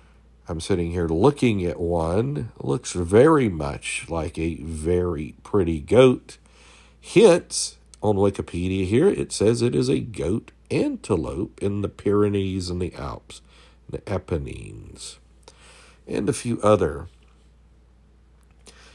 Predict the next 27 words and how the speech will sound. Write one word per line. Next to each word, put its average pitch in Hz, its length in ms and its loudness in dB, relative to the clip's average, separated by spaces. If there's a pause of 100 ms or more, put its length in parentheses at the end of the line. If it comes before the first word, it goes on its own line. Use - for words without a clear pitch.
(120)
Hair 262 260 6
analysis 113 640 6
was 104 160 2
used 131 220 2
to 117 40 2
examine 120 400 2
his 98 140 2
diet 120 560 2
from 78 240 -6
several 104 340 2
months 104 280 0
before. 120 720 -2 (800)
Pollen 135 480 4
in 104 100 2
the 98 80 -4
first 113 380 2
meal 127 280 2
showed 123 280 2
that 123 60 4
it 113 60 2
had 107 120 2
been 120 180 4
consumed 123 640 -2
at - 120 -6
mid-altitude 117 920 -2
conifer 143 520 0
forest. 147 640 0